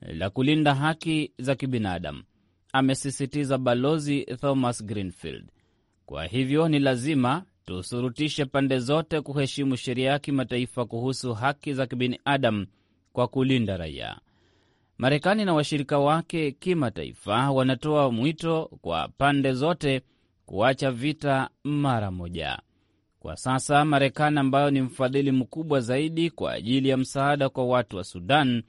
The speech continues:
inafanya kazi kuwasaidia mamilioni ya watu waliokoseshwa makao, walio ndani ya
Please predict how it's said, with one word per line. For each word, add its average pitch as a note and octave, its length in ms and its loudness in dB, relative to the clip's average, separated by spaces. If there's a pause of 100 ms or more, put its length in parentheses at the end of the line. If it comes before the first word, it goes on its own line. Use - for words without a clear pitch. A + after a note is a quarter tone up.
(440)
inafanya B2+ 500 -2
kazi D#3 440 0
kuwasaidia C#3 680 2
mamilioni C#3 580 2
ya C3 120 0
watu D3 400 -2
waliokoseshwa C3 840 -2
makao, C3 560 2 (520)
walio C#3+ 280 4
ndani D#3 340 4
ya D#3 100 2